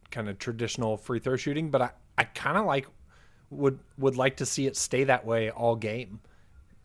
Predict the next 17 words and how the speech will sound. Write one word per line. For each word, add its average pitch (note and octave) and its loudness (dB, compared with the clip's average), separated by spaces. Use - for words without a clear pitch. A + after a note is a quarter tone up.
Think E3 2
about, C#3+ 8
like, A#2 2
the, B2+ 6
the B2 2
clutch D3+ 4
free C#3 2
throws B2 2
at A2 -2
the B2 -4
end B2 0
of A#2+ 2
the A2+ -2
game, A2+ -2
how D3 6
much D3 4
more C3 2